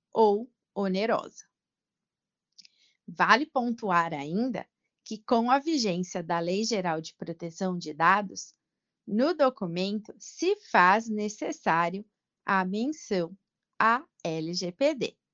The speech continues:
devendo o termo, na prática, mencionar ainda que o titular, no caso o empregado, autoriza o controlador,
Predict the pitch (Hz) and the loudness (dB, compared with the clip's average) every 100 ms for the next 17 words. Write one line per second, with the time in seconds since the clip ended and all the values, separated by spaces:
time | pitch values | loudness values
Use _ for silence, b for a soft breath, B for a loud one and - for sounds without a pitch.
0 | _ _ _ _ _ - 185 226 214 196 | _ _ _ _ _ -6 2 2 2 0
1 | 180 247 269 277 226 175 170 170 151 143 | 0 -2 -4 -4 -2 -2 -4 -8 -8 -8
2 | - 185 214 233 - 185 180 185 175 180 | 0 4 4 2 -6 -6 -4 -2 -4 -6
3 | - 254 220 190 233 349 226 226 233 - | -6 -2 2 2 0 -2 0 0 -2 -8
4 | _ _ _ - 202 180 214 220 277 - | _ _ _ -6 0 2 0 -2 -4 -4
5 | 370 240 196 202 _ _ 190 190 - 160 | 4 6 6 4 _ _ -6 -6 0 0
6 | 165 170 165 175 185 247 269 196 175 190 | 0 -2 -6 -6 -4 -2 4 6 6 2
7 | - _ _ _ - 208 220 277 370 392 | -18 _ _ _ 0 4 4 2 -2 -2
8 | 233 226 233 247 _ - 196 - 220 196 | -2 -4 -6 -8 _ -14 -14 -2 2 2
9 | 226 269 240 240 294 254 208 | 0 0 2 2 2 4 2